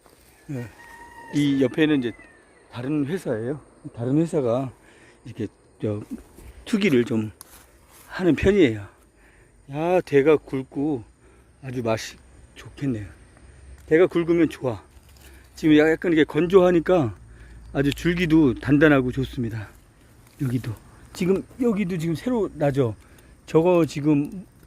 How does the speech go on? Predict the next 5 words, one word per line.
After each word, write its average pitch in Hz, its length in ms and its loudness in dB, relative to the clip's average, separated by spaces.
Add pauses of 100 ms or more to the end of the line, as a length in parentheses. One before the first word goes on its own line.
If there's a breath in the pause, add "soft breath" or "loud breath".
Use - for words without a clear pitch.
(200)
뭐 139 220 0
양이 135 240 4
엄청나게 127 540 0
많은 120 400 -2
양인데, 117 560 -2